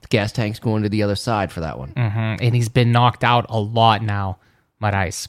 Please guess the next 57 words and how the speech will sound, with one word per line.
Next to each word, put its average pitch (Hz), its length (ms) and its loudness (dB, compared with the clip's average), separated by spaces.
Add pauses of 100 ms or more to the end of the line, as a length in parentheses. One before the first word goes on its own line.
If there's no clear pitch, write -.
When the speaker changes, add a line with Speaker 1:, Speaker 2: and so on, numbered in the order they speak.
(100)
Speaker 2:
Marais 113 280 4
has 110 140 -4
been 113 220 2
knocked 117 320 0
out 110 220 2
a 110 80 -6
lot. 104 480 2
I, 117 260 2 (240)
I 123 60 2
wonder 120 580 2
how 113 220 2
that 107 240 0
chin 113 380 2 (280)
is 113 100 -6
gonna 113 180 0
hold 110 200 0
up 107 180 0
anymore. 87 460 -6 (520)
Speaker 1:
Yeah. 104 260 2 (880)
I 127 60 2
wonder 220 140 8
what 220 120 8
he 131 80 2
walks 117 320 -2
around 82 340 -8
at. 64 260 -12
I 110 100 -6
don't 87 120 -8
know. 71 80 -10
It's - 120 -8
just 85 160 0
a 78 40 -2
little 73 120 0
sidebar, 69 540 -2
but 69 180 -4 (120)
he's 95 120 -2
Speaker 2:
I 127 80 4
heard 156 280 8
he's 156 180 4
huge 131 360 4
for 131 120 0
that 110 180 2
division. 104 360 -4 (280)
Speaker 1:
He's, - 200 -4
he 135 140 6
Speaker 2:
I've 247 120 6
heard 160 200 8
Speaker 1:
is. - 20 -8
Speaker 2:
people 170 400 6
in 156 240 6
that 156 260 6
Speaker 1:
He's 196 160 -6
huge. 208 640 2
Speaker 2:
I 135 60 6
Speaker 1:
He's - 220 0
gotta 202 240 0
wa- 107 260 2